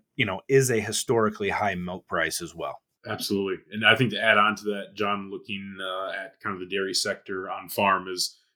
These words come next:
Speaker 2: taking a look at some of these cull cow prices that a lot of folks throughout our country right now are seeing. Some prices that I've been quoted are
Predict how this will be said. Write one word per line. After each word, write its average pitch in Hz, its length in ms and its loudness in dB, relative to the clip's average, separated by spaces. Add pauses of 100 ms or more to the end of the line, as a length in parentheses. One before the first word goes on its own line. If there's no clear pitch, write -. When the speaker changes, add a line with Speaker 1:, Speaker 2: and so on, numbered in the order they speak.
Speaker 2:
taking 123 200 6
a 107 40 4
look 107 140 4
at 98 120 -4
some 107 180 0
of 95 60 -4
these 95 200 -4
cull 104 280 4
cow 90 180 2
prices 87 440 -8
that 87 120 -10
a 90 40 -10
lot 90 180 -2
of 90 80 -12
folks 90 320 -8
throughout 87 240 -4
our 90 80 -6
country 90 320 -8
right 87 180 -10
now 87 180 -8
are 90 40 -12
seeing. 95 500 -6 (320)
Some 95 240 -4
prices 90 680 -2
that 92 100 -2
I've 90 160 -2
been 87 120 -12
quoted 95 380 -2
are 87 440 -2